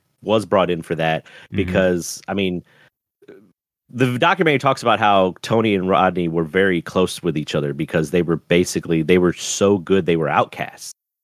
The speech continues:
Speaker 2: Yeah,
Speaker 1: So
Speaker 2: just really
Speaker 1: they
Speaker 2: in
Speaker 1: were
Speaker 2: their own
Speaker 1: kind of
Speaker 2: worlds.
Speaker 1: peers. They were peers to each other.
Speaker 2: I'm,
Speaker 1: Uh,
Speaker 2: I'm, I'm
Speaker 1: and
Speaker 2: muting that. <laughs>
Speaker 1: you're good. <laughs> So, uh, but anyway, no, it's, uh, I think, I think I might,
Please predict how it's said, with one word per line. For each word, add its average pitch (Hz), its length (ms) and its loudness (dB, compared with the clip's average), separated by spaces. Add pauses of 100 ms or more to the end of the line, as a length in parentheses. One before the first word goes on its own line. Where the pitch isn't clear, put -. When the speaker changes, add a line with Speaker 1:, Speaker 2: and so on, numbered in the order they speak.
Speaker 2:
Yeah, 87 280 -4
Speaker 1:
So 90 260 2
Speaker 2:
just 87 180 0
really 92 200 0
Speaker 1:
they 92 60 4
Speaker 2:
in 92 60 0
Speaker 1:
were 92 60 0
Speaker 2:
their 90 80 -2
own 87 60 -6
Speaker 1:
kind 101 160 0
of 82 60 -2
Speaker 2:
worlds. 85 260 -6
Speaker 1:
peers. 117 340 0 (540)
They 113 120 2
were 101 120 0
peers 123 480 0
to 98 60 -2
each 87 200 -4
other. 73 320 -4 (420)
Speaker 2:
I'm, 90 180 -10 (120)
Speaker 1:
Uh, 95 40 -6
Speaker 2:
I'm, 82 360 2
I'm 78 100 -6
Speaker 1:
and 95 320 2
Speaker 2:
muting 80 220 -4
that. 78 220 -8 (840)
<laughs> 110 80 2
Speaker 1:
you're 120 160 4
good. 92 360 2
<laughs> - 60 -4
So, 117 520 0 (500)
uh, 127 400 0
but 151 140 -2
anyway, 170 400 0
no, 151 180 0
it's, 151 240 -2
uh, - 240 -2 (1080)
I 143 100 0
think, 196 720 -2 (260)
I - 60 -6
think - 240 -4
I 170 60 0
might, 123 320 0